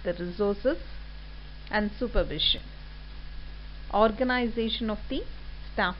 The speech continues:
meeting. Then maintenance of different kinds of registers and records. Then district information system for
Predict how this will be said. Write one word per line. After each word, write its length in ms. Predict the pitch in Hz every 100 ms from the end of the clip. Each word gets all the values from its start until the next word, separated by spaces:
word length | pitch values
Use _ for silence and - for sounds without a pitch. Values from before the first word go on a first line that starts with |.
| -
meeting. 380 | 165 147 - - - - - - - - - - - - - -
Then 320 | 180 185 226 - - -
maintenance 760 | - 190 202 208 220 214 214 226
of 160 | 208 320 - -
different 460 | 220 220 220 214 -
kinds 420 | 220 233 262 247
of 120 | 214 -
registers 640 | 208 196 220 - 240 226 220
and 180 | 214 349 -
records. 420 | 170 151 - 175 - - - - - - - - - - - - - - - - - - - - - - - -
Then 320 | - 185 180 233 233
district 520 | 269 - - 330 311 -
information 720 | 226 220 247 240 240 - 233
system 400 | 226 208 - 220 220
for 220 | 214 277